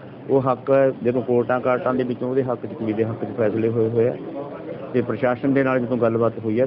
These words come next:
ਸਾਰੀਆਂ ਗੱਲਾਂ ਬਾਤਾਂ, ਸਾਰੇ ਕਾਗਜ਼ ਪੱਤਰ ਦੇਖਣ ਤੋਂ ਬਾਅਦ ਪ੍ਰਸ਼ਾਸਨ ਵੀ ਮੰਨਿਆ, ਬਿਊਰੋਕ੍ਰੇਸੀ ਮੰਨੀ ਹੈ, ਡੀ ਸੀ ਤੇ ਐਸ ਐਸ ਪੀ ਸਾਹਿਬ ਮੰਨੇ ਆ ਵੀ ਹਾਂ, ਤੁਹਾਡਾ ਮਸਲਾ ਜਾਇਜ਼ ਹੈ, ਕੁੜੀ ਦੀ ਹੱਕਦਾਰ ਹੈ, ਉਹਨੂੰ ਕਬਜ਼ਾ ਦਿਵਾਇਆ ਜਾਵੇ।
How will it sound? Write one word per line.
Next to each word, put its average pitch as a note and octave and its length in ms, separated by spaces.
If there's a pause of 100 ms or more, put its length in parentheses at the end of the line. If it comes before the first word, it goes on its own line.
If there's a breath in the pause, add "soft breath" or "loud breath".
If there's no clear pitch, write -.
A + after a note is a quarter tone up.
ਸਾਰੀਆਂ C3 260
ਗੱਲਾਂ A#2 220
ਬਾਤਾਂ, G#2+ 360
ਸਾਰੇ B2+ 160
ਕਾਗਜ਼ A2+ 320
ਪੱਤਰ G#2+ 180
ਦੇਖਣ G2+ 260
ਤੋਂ G2+ 180
ਬਾਅਦ A2+ 160
ਪ੍ਰਸ਼ਾਸਨ A#2 500
ਵੀ D#3 120
ਮੰਨਿਆ, G#2 240
ਬਿਊਰੋਕ੍ਰੇਸੀ A#2+ 560
ਮੰਨੀ G2+ 240
ਹੈ, G#2 40
ਡੀ A2 200
ਸੀ B2 120
ਤੇ A#2 120
ਐਸ A2 140
ਐਸ G#2+ 60
ਪੀ G2+ 220
ਸਾਹਿਬ A#2 180
ਮੰਨੇ G2 280
ਆ F2 40 (680)
ਵੀ C3+ 120
ਹਾਂ, C3 240
ਤੁਹਾਡਾ C3+ 200
ਮਸਲਾ A#2+ 340
ਜਾਇਜ਼ G2 280
ਹੈ, D3+ 140 (220)
ਕੁੜੀ A2 180
ਦੀ A2 120
ਹੱਕਦਾਰ G#2+ 420
ਹੈ, E3+ 80 (420)
ਉਹਨੂੰ B2+ 140
ਕਬਜ਼ਾ G2+ 280
ਦਿਵਾਇਆ E2+ 260
ਜਾਵੇ। - 260